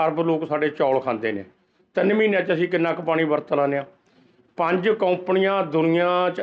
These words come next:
ਇਹੀਆਂ ਜਿਹੀਆਂ ਨੇ, ਜਿੰਨੀ ਸਾਰੀ ਦੁਨੀਆ ਪਾਣੀ ਵਰਤਦੀ ਹੈ, ਉਹ ਪੰਜੇ ਕੌਂ-, ਕੰਪਨੀਆਂ ਵਰਤਦੀਆਂ।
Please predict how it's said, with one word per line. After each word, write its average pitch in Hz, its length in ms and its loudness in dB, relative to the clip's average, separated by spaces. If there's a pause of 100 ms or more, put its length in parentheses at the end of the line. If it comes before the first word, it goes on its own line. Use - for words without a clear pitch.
(120)
ਇਹੀਆਂ 190 360 2
ਜਿਹੀਆਂ 165 260 0
ਨੇ, 170 200 2
ਜਿੰਨੀ 156 360 0
ਸਾਰੀ 170 340 -2
ਦੁਨੀਆ 151 420 0
ਪਾਣੀ 175 220 0
ਵਰਤਦੀ 131 500 -2
ਹੈ, 104 80 -4 (520)
ਉਹ 220 60 2
ਪੰਜੇ 196 320 2
ਕੌਂ-, 180 220 0
ਕੰਪਨੀਆਂ 165 440 -2
ਵਰਤਦੀਆਂ। 123 560 -4